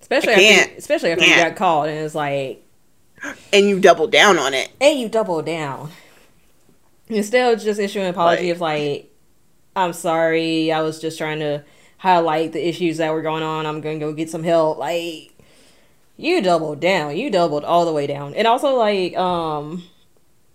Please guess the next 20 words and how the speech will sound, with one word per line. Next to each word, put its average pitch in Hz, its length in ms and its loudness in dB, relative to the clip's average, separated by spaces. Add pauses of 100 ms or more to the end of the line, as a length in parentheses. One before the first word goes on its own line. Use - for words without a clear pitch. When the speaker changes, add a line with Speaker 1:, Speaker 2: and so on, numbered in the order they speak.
(300)
Speaker 1:
there 185 260 -2
was, 180 260 -4
uh, 165 840 -2 (440)
ah, 190 640 -4 (380)
I 170 100 -6
forget. 165 400 -8
Oh, 214 280 2 (540)
um, 185 640 0 (280)
there 220 180 4
was 202 100 0
another 190 260 2
thing 180 280 -4
that 160 340 -2
he 180 140 -6
said 170 180 -2
that 151 120 -6
they 156 320 -4 (280)
said 165 260 -2
when 156 120 -6
they 156 280 -2